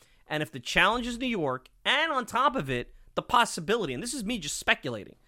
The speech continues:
you know, reading the tea leaves from what we've heard, that this is more than just a, a president of baseball operations or a baseball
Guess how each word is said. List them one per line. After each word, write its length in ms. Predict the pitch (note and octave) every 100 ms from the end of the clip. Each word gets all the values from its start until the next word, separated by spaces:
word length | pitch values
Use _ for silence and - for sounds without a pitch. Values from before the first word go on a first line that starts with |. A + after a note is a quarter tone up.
| _ _ _ _ _ -
you 100 | D3+
know, 80 |
reading 340 | C#3 D3+ A#3 B3
the 60 |
tea 240 | - - B3
leaves 240 | F3+ D3
from 140 | D#3 D3+
what 100 | E3+
we've 140 | C#3
heard, 340 | E3 C#3+ A2 - _ _ -
that 120 | D#3
this 200 | C#4 -
is 160 | E3+
more 260 | D#3 F3+ A#3
than 120 | E3
just 240 | C#3 - B2+
a, 180 | A2+ -
a 40 | -
president 380 | F3+ E3 C3+
of 80 | A#2+
baseball 360 | D3+ G3 - C3
operations 500 | A2+ A2+ A2+ A#2 G#2+
or 60 |
a 40 | G2+
baseball 640 | - E3 G3+ - B2 A2+